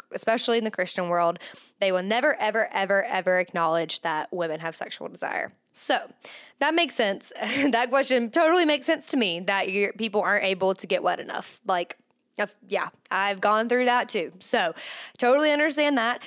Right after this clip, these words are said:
Um, my first response, I will say, is, like, next time you go to your doctor, definitely talk to your doctor about that because there may be something going on that, like, you need some help with, like, medically, and that's totally okay. It doesn't mean you're broken or anything's wrong. Um, it's just, like,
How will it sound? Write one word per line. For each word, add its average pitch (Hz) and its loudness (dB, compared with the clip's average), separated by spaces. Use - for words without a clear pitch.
Um, 208 0
my 233 2
first 262 2
response, 330 4
I 226 2
will 233 4
say, 247 2
is, 214 0
like, 202 0
next 214 -4
time 311 0
you 311 0
go 285 4
to 277 2
your 262 4
doctor, 226 2
definitely 254 2
talk 254 0
to - -2
your 240 2
doctor 196 2
about 233 2
that 262 2
because 202 -2
there 233 4
may 240 4
be 254 2
something 226 0
going 202 2
on 196 2
that, - 0
like, 190 -4
you 190 -8
need 185 -6
some 214 -4
help 190 0
with, 240 4
like, 185 0
medically, 208 2
and 196 -4
that's 196 -2
totally 233 4
okay. 294 2
It 269 4
doesn't 247 0
mean 247 -2
you're 285 2
broken 247 0
or 240 2
anything's 233 0
wrong. 196 0
Um, 180 -2
it's 180 -4
just, 190 -2
like, 180 -2